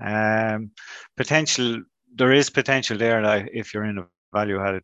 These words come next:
crop, um, like seed, or you were doing gluten-free oats or a malt or milling contract, that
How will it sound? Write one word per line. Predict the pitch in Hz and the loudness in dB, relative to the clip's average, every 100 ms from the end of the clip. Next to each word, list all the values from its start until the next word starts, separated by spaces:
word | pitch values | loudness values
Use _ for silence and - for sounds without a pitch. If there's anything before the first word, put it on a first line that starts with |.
| _ | _
crop, | - 104 92 - _ | -2 0 0 -6 _
um, | 98 92 92 90 98 | -8 -6 -6 -8 -12
like | 95 92 | -8 -8
seed, | - 101 98 92 | -6 -6 -4 -4
or | 92 | -4
you | 90 | -4
were | 92 | -6
doing | 95 95 | -6 -6
gluten-free | 87 92 - - 92 | -8 -10 -14 -8 -4
oats | 98 95 - | -4 -6 -10
or | 92 | -10
a | 90 | -10
malt | 92 98 92 - | -4 -4 -4 -12
or | 90 | -12
milling | 90 98 98 | -10 -8 -8
contract, | 104 104 95 101 98 | -6 -6 -4 -6 -4
that | 95 | -10